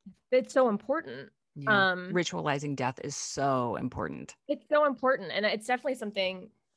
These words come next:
Speaker 1: I've taken for granted until we, we couldn't have it anymore until covid. And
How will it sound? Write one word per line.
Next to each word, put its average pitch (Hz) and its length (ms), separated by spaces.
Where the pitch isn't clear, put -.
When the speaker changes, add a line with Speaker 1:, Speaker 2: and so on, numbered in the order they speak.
Speaker 1:
I've 220 240
taken 196 360
for 196 120
granted 185 640
until 180 640
we, 254 120
we 247 140
couldn't 208 220
have 214 160
it 214 60
anymore 185 360
until 190 380
covid. 190 420
And 185 200